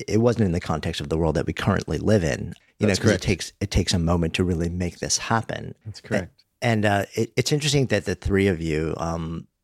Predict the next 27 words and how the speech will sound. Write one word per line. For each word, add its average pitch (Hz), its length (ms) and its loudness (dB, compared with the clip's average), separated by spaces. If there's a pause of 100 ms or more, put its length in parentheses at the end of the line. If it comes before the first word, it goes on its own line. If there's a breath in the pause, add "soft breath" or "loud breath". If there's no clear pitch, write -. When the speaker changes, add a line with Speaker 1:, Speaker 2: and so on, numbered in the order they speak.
(100)
Speaker 1:
so 110 160 0
I 104 80 4
know 107 180 2
all 98 100 2
three 85 240 2
of 80 100 -4
you 78 120 -2
n-, 85 240 -6
now, 95 580 -2
you 98 100 -6
know, 87 60 -4
like, 87 180 -6 (380 soft breath)
Tammy, 101 280 0
for 90 120 -4
those 87 220 -2
who 87 60 -2
don't 78 120 -4
know, 110 120 2
is 95 100 -4
founder 71 320 -6
of 78 80 -4
Sounds 78 360 0
True, 117 300 4
which 92 200 2
was 90 180 0
this - 280 0
wisdom 98 520 2